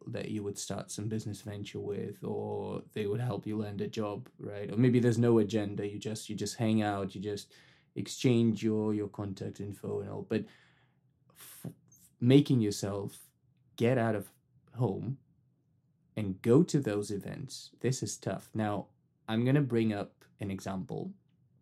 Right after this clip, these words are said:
I was talking to a friend of mine who, uh, moved to Singapore a little over a year ago, and he is still very anxious 'cause he's rather shy.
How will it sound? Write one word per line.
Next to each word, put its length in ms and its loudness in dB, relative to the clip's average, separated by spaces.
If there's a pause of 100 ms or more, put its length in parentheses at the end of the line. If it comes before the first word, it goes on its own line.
(300)
I 120 0
was 180 2
talking 340 2
to 220 4
a 60 2
friend 300 -2
of 140 -6
mine 420 -8
who, 400 -6 (960)
uh, 300 -4 (260)
moved 420 4
to 60 0
Singapore 520 -4
a 60 -4
little 300 -2
over 220 -4
a 60 -4
year 520 -8 (400)
ago, 400 -10 (880)
and 120 4
he 200 8
is 160 4
still 340 4
very 380 2
anxious 720 -10 (320)
'cause 480 -6 (400)
he's 640 -2 (1120)
rather 200 6
shy. 500 0